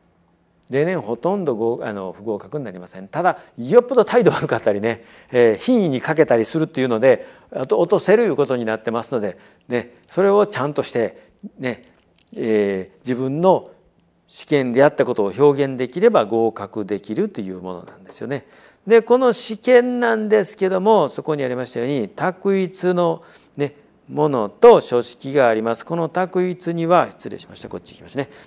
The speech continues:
択一には、ね、不動産の表示に関する登記ということで、不動産登記法と民法、これらが二十問出ます。で、書式というもので、土地建物についての一題、先ほどね、ちょっと事例的にしました。これね、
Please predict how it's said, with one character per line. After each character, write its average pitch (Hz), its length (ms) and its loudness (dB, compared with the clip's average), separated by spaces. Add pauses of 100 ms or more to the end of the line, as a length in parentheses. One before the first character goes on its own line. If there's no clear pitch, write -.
(120)
択 156 340 2
一 143 240 -6
に 156 140 -4
は、 180 260 4 (360)
ね、 143 200 -4 (120)
不 143 100 -8
動 143 200 4
産 120 280 -4
の 110 60 -4
表 110 240 -2
示 110 140 -6
に 101 60 -8
関 113 240 -6
す 143 100 -12
る 156 100 -2
登 98 260 -4
記 107 140 -12
と 107 100 -4
い - 20 0
う 95 40 -2
こ 101 80 -6
と 92 60 -10
で、 90 80 -10
不 165 140 -6
動 208 220 6
産 180 400 -4
登 170 240 2
記 170 160 -4
法 110 240 0
と 143 180 2
民 202 440 -2
法、 98 340 0
こ 160 140 -6
れ 170 120 0
ら 139 140 -2
が 143 140 2
二 151 220 -6
十 202 240 0
問 101 280 -6
出 92 100 -8
ま 85 180 -12
す。 - 340 -2 (1400)
で、 214 320 4
書 190 300 2
式 202 420 -4
と 202 100 -4
い 156 200 2
う 156 80 0
も 151 160 -2
の 113 140 -2
で、 165 220 4
土 131 280 -4
地 151 180 -8
建 131 360 0
物 110 260 -4
に 98 160 -10
つ - 160 -14
い 101 100 -10
て 202 160 0
の 151 160 -4
一 - 340 -12
題、 101 200 -2
先 117 280 -10
ほ 127 60 -4
ど 113 80 -8
ね、 151 200 -2
ち - 100 -10
ょ 135 40 0
っ 131 40 -8
と 101 160 -8
事 95 120 -8
例 98 180 -4
的 92 160 -12
に - 100 -12
し - 80 -20
ま 101 100 -12
し - 60 -16
た。 - 80 -14
こ 175 100 -4
れ 175 80 2
ね、 170 200 -4